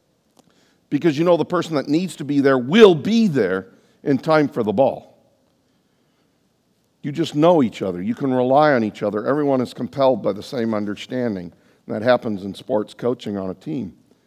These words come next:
And so with God, when you're with godly people, you can often, Sandy can make promises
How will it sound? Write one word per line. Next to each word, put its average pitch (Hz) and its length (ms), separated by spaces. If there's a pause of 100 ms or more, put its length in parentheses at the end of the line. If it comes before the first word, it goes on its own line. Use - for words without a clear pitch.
(760)
And 147 140
so 175 200
with 151 260
God, 175 400
when 143 160
you're 143 120
with 160 260
godly 151 380
people, 170 380
you 156 140
can 160 200
often, 156 540 (160)
Sandy 190 460
can 135 300
make - 520
promises 156 840